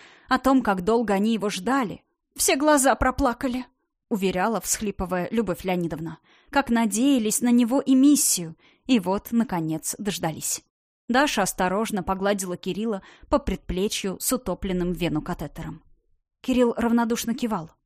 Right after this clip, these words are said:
На Дашино прикосновение покосился, задержав на девушке взгляд. Та покраснела и убрала руку.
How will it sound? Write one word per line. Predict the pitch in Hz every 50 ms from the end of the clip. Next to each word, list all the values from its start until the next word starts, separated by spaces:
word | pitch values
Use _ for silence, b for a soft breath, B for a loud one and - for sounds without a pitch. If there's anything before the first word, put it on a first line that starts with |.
| _ _ _ -
На | 220 220 208
Дашино | 196 214 233 - 240 220 202
прикосновение | - 202 - - 214 - 233 226 220 247 269 254 220
покосился, | - - 196 - 185 170 - - - 254 254 240 - - 226 214 B B B B B B -
задержав | 220 247 240 202 208 190 175 208 202 202 -
на | 220 208
девушке | 180 180 165 165 165 - - 190
взгляд. | 175 - - 190 175 151 - - - _ _ _ _ _ _
Та | - 277 277
покраснела | 277 - - - 202 180 - - 214 208 214 226 226 214 202
и | - - - 262
убрала | 254 226 196 202 202 208 185 165 175
руку. | 185 - - - 156 160